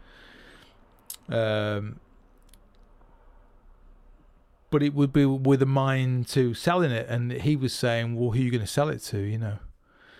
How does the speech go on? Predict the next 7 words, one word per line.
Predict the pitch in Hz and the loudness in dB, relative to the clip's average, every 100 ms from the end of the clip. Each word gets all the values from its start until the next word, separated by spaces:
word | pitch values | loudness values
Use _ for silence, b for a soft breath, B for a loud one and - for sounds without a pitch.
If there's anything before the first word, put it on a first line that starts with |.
| b b b b b | b b b b b
because | 117 - 113 | -8 -6 -6
isn't, | 104 123 | -6 -4
you | 127 | -2
haven't | 120 113 | -2 -2
got | 113 98 | -6 -4
an | |
audience. | 113 123 110 - - - | -4 -6 -8 -12 -16 -18